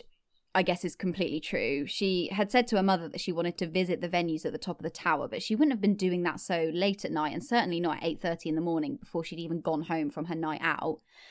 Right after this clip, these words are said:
Ron continued to fight to get answers, and so he checked his credit card records and saw the purchases that Sneha had made that evening on the tenth of September. He rang around to try and find out who had been working that day in Century twenty-one.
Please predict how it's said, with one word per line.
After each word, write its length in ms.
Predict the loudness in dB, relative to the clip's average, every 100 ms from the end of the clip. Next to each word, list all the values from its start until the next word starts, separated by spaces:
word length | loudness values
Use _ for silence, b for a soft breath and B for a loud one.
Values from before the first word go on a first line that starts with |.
| B B B -20 2
Ron 200 | 6 6
continued 400 | 6 4 4 2
to 100 | 0
fight 260 | 0 0 0
to 100 | 0
get 120 | 2
answers, 520 | 2 0 -2 -2 -4 -10 _
and 80 | 0
so 120 | 2
he 100 | 0
checked 240 | 0 0
his 100 | -2
credit 280 | -4 -2 -2
card 200 | -2 0
records 520 | 0 -2 -4 -4 -6 -4
and 380 | 0 0 -2 -6 -12
saw 220 | 0 2
the 60 | 2
purchases 500 | 0 -2 -2 -4 -4
that 100 | -6
Sneha 420 | -2 -2 0 -2
had 140 | -4 -4
made 220 | -4 -2
that 160 | -2
evening 260 | -2 -4 -4
on 80 | -4
the 60 |
tenth 240 | -4 -6 -8
of 80 | -8
September. 640 | -6 -2 -4 -2 -6 -8 b b b b b
He 140 | 2
rang 180 | 4 4
around 320 | 6 4 4
to 80 | 0
try 180 | -4 -4
and 80 | 0
find 240 | 0 0
out 180 | 0 0
who 220 | -2 -2
had 140 | -2 -2
been 160 | -2
working 360 | 0 -2 -4 -4
that 180 | -4 -2
day 120 | -2
in 100 | -2
Century 340 | -2 -4 -6
twenty-one. 640 | -6 -6 -4 -4 -4 -4